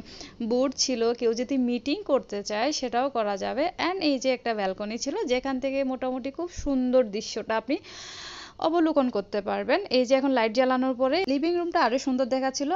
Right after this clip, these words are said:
আমাদের রুম নাম্বার ছিল দুশো চার, এখানে ফ্যান ছিল, টিভি ছিল,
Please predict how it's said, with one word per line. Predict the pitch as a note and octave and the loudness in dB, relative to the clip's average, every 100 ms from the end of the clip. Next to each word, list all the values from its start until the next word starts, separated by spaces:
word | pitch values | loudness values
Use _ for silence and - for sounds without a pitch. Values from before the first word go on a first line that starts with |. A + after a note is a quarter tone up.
| - | -2
আমাদের | C#4 D#4+ F4 D4 | 0 0 0 0
রুম | C4+ | 0
নাম্বার | B3+ A#3+ B3+ | 0 -2 -6
ছিল | - B3+ B3+ | -4 -2 -2
দুশো | G#3+ - A3 | -2 -4 -4
চার, | A3 A3+ A3+ F4+ - | -4 -2 0 -2 -6
এখানে | A3+ G#3 A3 | -8 -8 -8
ফ্যান | - G#3+ G#3+ | -6 -6 -6
ছিল, | - G#3 G#3+ A#3+ D4 | -6 -6 -4 -4 -4
টিভি | A#3+ G#3+ A3 | -6 -6 -8
ছিল, | - G#3+ G#3 G#3+ | -8 -6 -4 -4